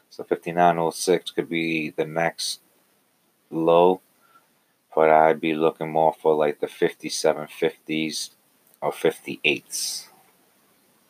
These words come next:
as support for X L U. Next is X L I, industrial sector, has been trading this channel now. It's at the top of the channel now.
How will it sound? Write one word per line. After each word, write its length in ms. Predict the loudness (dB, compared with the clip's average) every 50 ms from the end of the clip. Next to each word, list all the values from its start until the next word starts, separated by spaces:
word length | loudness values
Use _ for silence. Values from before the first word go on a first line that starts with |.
| _ _ _ _ _
as 220 | -2 -2 0 0 -2
support 520 | -4 -4 -4 0 2 2 2 2 0 -6 -8
for 160 | -6 0 0
X 240 | 0 0 0 -2 0
L 240 | 2 2 2 2 0
U. 220 | 0 -2 -2 -6 -10 _ _ _ _ _ _ _ _ _ _ _ _ _ _ _ _ _ _ _ _ _ _ _ _ _ _ _ _ _ _ _ _ _ _ _ _ _ _
Next 340 | 0 0 0 0 0 -4 -6
is 160 | -6 -6 0 2
X 260 | 2 2 2 2 2
L 200 | 4 4 6 6
I, 220 | 6 6 6 6 2
industrial 520 | 0 0 0 0 0 0 -2 -2 -2 -2
sector, 500 | -2 2 2 2 2 2 2 2 2 2
has 160 | 2 0 -4
been 220 | -8 -10 -10 -8 -8
trading 560 | -2 0 2 2 2 0 -4 -8 -12 -14 -16 _ _ _ _
this 200 | -8 -6 -6 -4
channel 460 | -4 -4 -4 -4 -4 -2 -2 -2 -2
now. 220 | 0 2 2 2 2
It's 120 | 2 -2
at 120 | -8 -8 -8
the 80 | -12
top 340 | -4 0 2 2 2 2 0
of 60 | -4
the 80 | -4 -4
channel 420 | -4 -4 -4 -2 -2 -2 -4 -4
now. 360 | -2 0 2 4 4 2 0